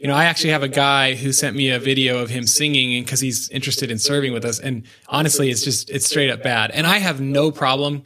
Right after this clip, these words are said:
speaking the truth in love to people in an encouraging way, explaining, you know, why he will, won't be a good fit. But how should we,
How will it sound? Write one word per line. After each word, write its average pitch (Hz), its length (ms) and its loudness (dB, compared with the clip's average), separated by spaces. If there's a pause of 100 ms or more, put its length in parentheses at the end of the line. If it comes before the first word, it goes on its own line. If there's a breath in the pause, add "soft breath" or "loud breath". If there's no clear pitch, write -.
(160 loud breath)
speaking 156 520 0
the 139 80 0
truth 143 240 0
in 139 80 -2
love 127 260 -4
to 143 80 -4
people 139 560 2
in 147 180 0
an 135 120 2
encouraging 160 600 2
way, 131 460 2 (120 loud breath)
explaining, 131 760 -2
you 131 140 -4
know, 120 80 -4
why 117 320 0
he 123 260 -8
will, 113 200 -4
won't 120 220 -6
be 117 100 -2
a - 20 -2
good 110 160 -4
fit. 117 400 -2 (400 loud breath)
But 180 400 0 (180)
how 214 300 2
should 202 380 2
we, 175 420 0